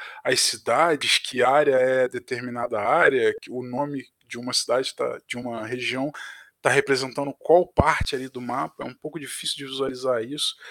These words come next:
Eu, particularmente, apesar de ser o segundo melhor Splotter pra mim em jogabilidade, é o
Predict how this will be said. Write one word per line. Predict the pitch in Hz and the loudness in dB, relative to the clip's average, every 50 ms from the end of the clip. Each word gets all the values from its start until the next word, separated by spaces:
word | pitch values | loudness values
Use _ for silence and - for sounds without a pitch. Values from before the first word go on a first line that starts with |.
| - - - - - _ _ | -18 -18 -18 -20 -20 _ _
Eu, | - 139 147 151 - _ _ _ - | 0 0 0 0 -2 _ _ _ 6
particularmente, | 185 180 190 202 - - - - 190 165 165 165 165 170 - 175 | 8 8 8 8 4 0 0 2 2 2 2 2 -2 -4 -4 -2
apesar | - - 165 147 143 143 147 147 | 0 0 0 2 4 6 6 6
de | 143 - | 6 4
ser | - - 143 | 2 2 2
o | - | 2
segundo | - - - 135 123 123 165 196 202 | 0 0 0 -2 -6 -6 -6 -6 -2
melhor | 196 190 170 160 160 151 156 | 0 2 4 6 6 6 4
Splotter | 151 - - - 147 143 139 135 - 147 135 - | 2 0 -2 0 2 4 4 4 2 -2 -4 -4
pra | - 139 139 | -6 -10 -10
mim | 135 135 135 135 135 | -10 -12 -12 -10 -10
em | 127 | -6
jogabilidade, | 120 135 135 135 151 143 131 135 131 - 131 131 151 170 - 170 - | -4 -2 0 0 0 -2 -2 -6 -4 0 2 2 2 2 0 -2 -4
é | 143 143 | 0 0
o | 139 135 - | 0 0 -2